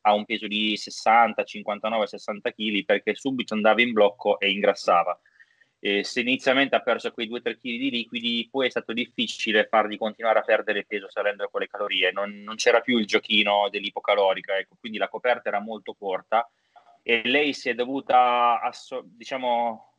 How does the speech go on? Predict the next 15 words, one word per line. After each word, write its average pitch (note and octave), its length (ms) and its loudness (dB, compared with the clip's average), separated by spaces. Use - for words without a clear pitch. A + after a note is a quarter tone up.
mm, G#2 140 -18
sì, B2+ 240 -6
si - 120 -8
è A#2+ 40 -2
assorbita B2 800 2
da G#2+ 120 0
un G#2+ 60 -2
certo A#2 260 -10
punto A#2 280 -12
di A#2 80 -8
vista, B2 420 2
oltre C3+ 300 0
agli A2+ 120 -4
stress B2 420 -2
lavorativi, A#2 760 -2